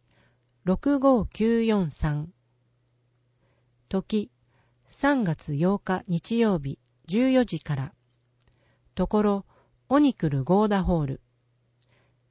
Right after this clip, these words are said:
内容、合唱、散歩。四つの季節の歌メドレー。オリジナルミュージカル、ピーターパン。オービー、オージー合唱団による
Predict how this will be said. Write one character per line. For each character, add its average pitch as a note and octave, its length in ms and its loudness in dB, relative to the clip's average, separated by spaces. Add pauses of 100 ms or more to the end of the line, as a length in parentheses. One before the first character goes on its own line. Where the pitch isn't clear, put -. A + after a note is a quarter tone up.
(180)
内 G#3 320 0
容、 G3 340 0 (680)
合 F3+ 160 -2
唱、 A3 540 -2 (280)
散 A#3 340 -4
歩。 - 320 -4 (920)
四 G3+ 180 -2 (120)
つ D4 140 -2
の G3+ 160 0
季 - 140 -6
節 B3 280 2
の D3 140 -2
歌 A3+ 320 -4
メ A3+ 140 0
ド E3+ 140 0
レ C#3+ 80 -4
ー。 C3+ 240 -6 (1120)
オ F#3+ 100 -2
リ B3+ 160 0
ジ C4+ 140 0
ナ C4+ 140 4
ル B3+ 120 2
ミ B3 160 2
ュ - 20 2
ー F#3+ 40 0
ジ D#3+ 120 -8
カ D#3 140 -4
ル、 C#3+ 180 -4 (300)
ピ B3 160 -2
ー B3 40 -8
タ G3+ 220 0
ー E3 40 -2
パ C3 180 -8
ン。 B2 140 -10 (1400)
オ C4 240 6
ー B3+ 40 4
ビ A3 340 -4
ー、 - 80 -20
オ A#3 220 4
ー - 20 -6
ジ A3 240 -4
ー G#3 100 0
合 G3+ 60 0
唱 G#3+ 340 -2
団 D3+ 220 -2
に C#3 100 -4
よ C#3 100 -2
る C#3 240 -6